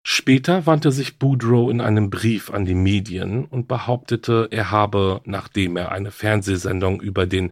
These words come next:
Interstate Five Strangler gesehen hatte, absichtlich versucht, Rogers Zellengenosse zu werden, um ihn zu töten. Er beschrieb sich selbst als Satanist und behauptete, er habe den Mord begangen, um Rogers sieben Opfer zu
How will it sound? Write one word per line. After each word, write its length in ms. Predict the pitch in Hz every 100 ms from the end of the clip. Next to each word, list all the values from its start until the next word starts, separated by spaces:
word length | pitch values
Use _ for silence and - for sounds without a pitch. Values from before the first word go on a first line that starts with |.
| _
Interstate 640 | - 113 101 - - 101 -
Five 260 | - 113
Strangler 520 | - - - 98 95 92
gesehen 440 | 98 95 95 95
hatte, 360 | 101 - 104 107 _ _
absichtlich 640 | 131 - - 98 - 104
versucht, 720 | - 101 90 104 95 - - - _
Rogers 460 | 101 95 98 - -
Zellengenosse 680 | 123 110 92 101 98 -
zu 180 | - 107
werden, 360 | 98 101 107 120 - _ -
um 160 | 110
ihn 80 | 110
zu 140 | -
töten. 500 | 127 - 110 - 87 - _ _ _ _ _ _ -
Er 100 | 165
beschrieb 400 | 175 - 180 -
sich 200 | 147 -
selbst 360 | 135 113 -
als 440 | 113 110 104 - -
Satanist 760 | 107 - 104 104 107 - -
und 140 | 107
behauptete, 720 | 113 101 110 - 107 - 110 127 - _
er 160 | 139 123
habe 180 | 127
den 160 | 117 117
Mord 260 | 120 113 -
begangen, 580 | 101 98 95 90 92 110 -
um 200 | 101 95
Rogers 540 | 98 98 95 - - -
sieben 420 | 98 98 90 87
Opfer 500 | 107 110 - 87 -
zu 380 | - - 98 104